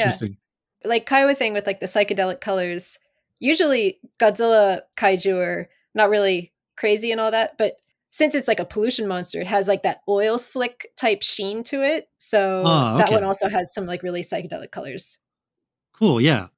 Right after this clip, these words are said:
Speaker 1: And yeah, so the Microcon is, like, really going back to, it's a peek into Japanese childhood, especially from, like, the eighties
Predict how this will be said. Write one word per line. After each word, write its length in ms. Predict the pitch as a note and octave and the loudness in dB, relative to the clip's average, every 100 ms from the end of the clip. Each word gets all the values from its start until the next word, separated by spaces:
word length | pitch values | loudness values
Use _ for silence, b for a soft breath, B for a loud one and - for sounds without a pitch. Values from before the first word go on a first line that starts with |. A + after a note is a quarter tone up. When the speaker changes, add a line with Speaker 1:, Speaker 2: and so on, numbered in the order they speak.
| _ _ _ | _ _ _
Speaker 1:
And 340 | C#3+ D3 D#3 D#3+ | 4 6 4 4
yeah, 120 | E3 | 0
so 120 | D#3 F3 | 2 4
the 60 | |
Microcon 500 | G3 C4 A3+ - E3 | 4 4 0 2 2
is, 100 | D3 | 4
like, 140 | C#3 C#3+ | 2 2
really 200 | E3+ G#3 | 4 4
going 340 | C#3+ D3 D3 B2+ | 4 4 4 4
back 300 | C3 C#3 - | 2 0 -4
to, 380 | C3+ B2 A#2+ A2+ _ _ _ _ _ _ _ | 0 4 2 0 _ _ _ _ _ _ _
it's 180 | A#3 - | -12 -2
a 60 | E3 | 2
peek 260 | - B3 | 4 4
into 240 | - E3+ D3 | 2 4 4
Japanese 480 | C#3+ C#3 C#3+ C#3 - | 2 0 2 2 2
childhood, 540 | - C#3 - G#2 F#2 _ _ - | 0 -2 -2 -10 -14 _ _ -8
especially 320 | - D3+ D3+ | -2 0 0
from, 260 | C#3 C3+ D3+ | 2 2 2
like, 180 | B2+ | 0
the 100 | C#3 - | -2 0
eighties 480 | D3 D#3 D#3 - | 2 4 4 2